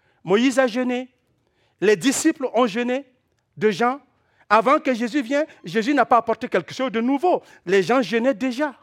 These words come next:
On a vu déjà que Daniel a jeûné, on a vu que Esther a jeûné, Moïse a jeûné, d'autres personnes ont jeûné avant. Donc Jésus vient dans une culture où les gens avaient l'habitude de jeûner. Le Juif, dans Luc chapitre dix-huit,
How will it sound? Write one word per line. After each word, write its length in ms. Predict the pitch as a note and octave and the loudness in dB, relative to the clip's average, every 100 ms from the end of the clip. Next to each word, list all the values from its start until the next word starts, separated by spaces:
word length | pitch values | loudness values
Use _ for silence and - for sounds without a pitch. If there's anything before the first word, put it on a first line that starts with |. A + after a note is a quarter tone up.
| _ _ _ _ _ _ _ _ | _ _ _ _ _ _ _ _
On 120 | G3 G3 | -2 0
a 100 | F3 | 0
vu 160 | G#3+ | -2
déjà 240 | G3+ F#3+ G#3 | -4 -4 -4
que 120 | F#3+ C#3 _ _ - | -4 -8 _ _ -2
Daniel 420 | E3 F3 A3 A#3+ | 0 2 2 2
a 80 | G3+ | -2
jeûné, 340 | F#3+ A3+ B3 A#3+ - | -2 -2 -2 -6 -6
on 140 | F#3+ | -2
a 100 | F#3+ | 0
vu 140 | E3+ A3 | 0 -4
que 100 | E3 F3 | -6 -2
Esther 320 | G#3+ C4 B3+ | -2 0 0
a 80 | A#3+ | 0
jeûné, 340 | G#3+ A#3 B3 _ - | -2 -4 -6 _ -10
Moïse 340 | E3 F#3 B3 | -4 -2 -2
a 60 | B3 | -2
jeûné, 240 | G#3+ A#3 | -2 -4
d'autres 180 | F#3 A#3+ | -4 -6
personnes 300 | A3+ G3 A3+ | -6 -6 -4
ont 40 | G3 | -4
jeûné 220 | G#3 A#3+ | -4 -4
avant. 360 | - G#3+ B3 F3 - - | -4 -2 -4 -8 -16 -6
Donc 220 | F#3 C#4+ | 0 0
Jésus 300 | G3 A#3+ B3 | 0 -2 -2
vient 200 | A#3 C#4 | -2 0
dans 140 | G#3+ F#3 | 0 -2
une 180 | G#3 | -4
culture 340 | - B3 B3+ D4 | -6 -8 -6 -6
où 80 | B3+ | -4
les 80 | |
gens 120 | G#3+ B3+ | -2 0
avaient 160 | A#3 | 0
l'habitude 340 | A#3+ A3 C4+ A3 | 0 -2 -12 -8
de 100 | A3+ | -6
jeûner. 320 | A3+ A3+ A3+ _ _ _ | -6 -10 -12 _ _ _
Le 160 | E3 F#3 | -2 -2
Juif, 300 | C#3+ C4 G3 | 0 -6 -2
dans 160 | F#3+ | 0
Luc 220 | F#3 A#3 - | 0 0 -2
chapitre 380 | B3+ A#3+ C4+ | -4 -4 -10
dix-huit, 380 | G#3+ B3 G#3 C4+ | -8 -8 -6 -8